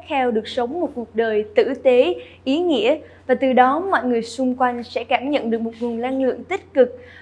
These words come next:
và xã hội sẽ được phát triển phồn thịnh và văn minh. Chính vì vậy đã đến lúc chúng ta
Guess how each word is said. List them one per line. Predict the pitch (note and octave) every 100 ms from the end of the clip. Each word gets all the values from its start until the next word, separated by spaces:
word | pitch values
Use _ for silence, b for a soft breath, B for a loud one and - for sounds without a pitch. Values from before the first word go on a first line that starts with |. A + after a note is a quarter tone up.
| B
và | A#3 G#3+
xã | - A#3+ B3+
hội | C4 G#3+ G3+
sẽ | A#3+
được | A#3 A3 -
phát | D#4+ -
triển | B3+ B3
phồn | C#4+ C#4 A3 F3
thịnh | B3+ G#3
và | G3+ G3 F#3+
văn | A#3+ B3
minh. | B3+ B3+ A#3 - - - - _ B B B B _ _ b b b b -
Chính | D#4 F#4
vì | E4+
vậy | B3+ G3+
đã | G#3 G#3
đến | B3+ D4
lúc | F4+ F4+
chúng | D4+ D#4+
ta | C#4+